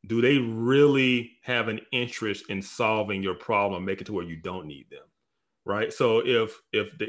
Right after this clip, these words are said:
issue is, you know, Black flourishing and Blacks being, you know, um, self-reliant and independent and flourishing, then how do you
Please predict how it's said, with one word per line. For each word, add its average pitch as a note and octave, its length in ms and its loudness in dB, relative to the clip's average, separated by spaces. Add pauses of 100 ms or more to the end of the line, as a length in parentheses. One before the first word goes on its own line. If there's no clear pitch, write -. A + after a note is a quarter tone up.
issue D3 360 2
is, A#2 160 0
you B2 60 -4
know, F2+ 300 -2
Black A2+ 280 -2
flourishing G#2 800 -2
and F2 200 -6
Blacks G2+ 600 -6
being, G2 640 -8 (480)
you G#2 100 -2
know, F2 540 -4
um, F2 180 -4
self-reliant C3+ 1040 2
and G2+ 100 -4
independent B2 760 -2
and F2+ 120 -6
flourishing, C3 880 0 (1120)
then B2 300 2
how D3 460 2
do B2+ 140 0
you A#2+ 560 -2